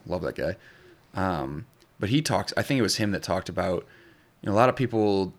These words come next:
choose to reflect on a week or a month or a year, whatever it might be. And he's like, "I,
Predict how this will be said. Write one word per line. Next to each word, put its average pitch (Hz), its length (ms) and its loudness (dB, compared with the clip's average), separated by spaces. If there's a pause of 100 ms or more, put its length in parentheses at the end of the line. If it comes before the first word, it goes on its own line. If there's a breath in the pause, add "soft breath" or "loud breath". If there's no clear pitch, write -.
choose - 300 0
to 101 80 -2
reflect 92 340 -2
on 92 80 -4
a 85 80 -6
week 95 320 -2
or 87 80 -2
a 87 40 -4
month 95 400 -2
or 82 120 -2
a 82 40 -4
year, 92 300 4
whatever 90 300 2
it 67 60 -2
might 82 200 -4
be. 101 180 2
And 95 80 -4
he's 95 160 -2
like, 90 140 -2 (320)
"I, 65 120 -2